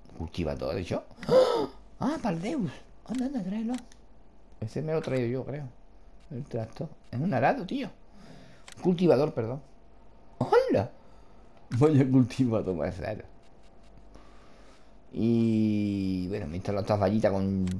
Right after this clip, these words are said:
cespecito, que se ve todo guapo ahí en el mapa. Pero guapo,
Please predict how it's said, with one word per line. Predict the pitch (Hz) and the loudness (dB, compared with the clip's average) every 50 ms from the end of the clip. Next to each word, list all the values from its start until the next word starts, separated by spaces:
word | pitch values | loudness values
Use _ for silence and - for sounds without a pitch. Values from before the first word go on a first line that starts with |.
| - - | -8 -4
cespecito, | - 107 101 - - 95 85 - - 160 165 - 123 - - - - - - - - | -2 -2 -2 0 -2 -6 -4 -2 -4 -4 2 2 2 2 2 -6 -16 -20 -20 -10 -10
que | 101 | -8
se | - - 92 | -2 -2 -2
ve | 85 82 | 0 0
todo | 87 87 | -2 -4
guapo | 85 85 92 101 - - 90 92 | -4 2 4 4 4 4 4 0
ahí | 98 | 0
en | 101 95 | 0 0
el | 90 90 | 0 2
mapa. | 113 135 143 - 117 - - - - - - - - - - - - - - - - - - - | 4 2 4 4 4 2 2 -4 -14 -20 -20 -20 -20 -20 -20 -20 -20 -18 -18 -18 -20 -20 -16 -8
Pero | - 67 65 | -6 -4 -4
guapo, | 78 90 90 - | -4 -4 -6 -10